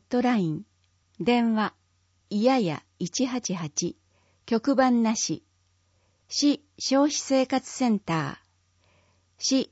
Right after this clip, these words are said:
消費生活センター専用電話、電話七二の五零二二。市役所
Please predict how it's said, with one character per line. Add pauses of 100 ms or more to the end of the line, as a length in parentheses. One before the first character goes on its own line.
消
費
生
活
セ
ン
タ
ー
専
用
電
話、 (560)
電
話 (400)
七
二
の (280)
五
零
二
二。 (920)
市
役
所